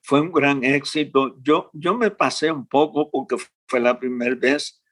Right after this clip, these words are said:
y, y el concierto duró casi tres horas porque yo prediqué por una <laughs> hora completa. Ya, ya yo aprendí a cómo decir lo que tengo que decir, ¿no? Y,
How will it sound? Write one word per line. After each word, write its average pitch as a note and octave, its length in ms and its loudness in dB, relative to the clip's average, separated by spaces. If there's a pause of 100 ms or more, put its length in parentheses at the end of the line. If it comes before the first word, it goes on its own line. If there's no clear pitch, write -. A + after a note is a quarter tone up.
(200)
y, A#2+ 580 0 (260)
y C3+ 100 4
el B2+ 160 0
concierto C3+ 640 0
duró C3+ 480 -2
casi D3 340 -2
tres C3+ 300 0
horas C#3+ 300 2
porque B2+ 240 -2
yo B2+ 180 0
prediqué C3+ 540 0
por C3+ 280 -2
una C#3 300 0
<laughs> - 20 0
hora C3+ 200 0 (560)
completa. E3 1080 -2 (1500)
Ya, C#3+ 280 2
ya C#3+ 180 0
yo C#3+ 140 0
aprendí D3 640 0
a B2+ 140 2
cómo C#3 560 -4
decir D3 460 0
lo E3+ 200 2
que D3+ 100 0
tengo E3 340 -2
que D#3 160 4
decir, C#3+ 540 0
¿no? D3 280 0
Y, B2+ 360 -10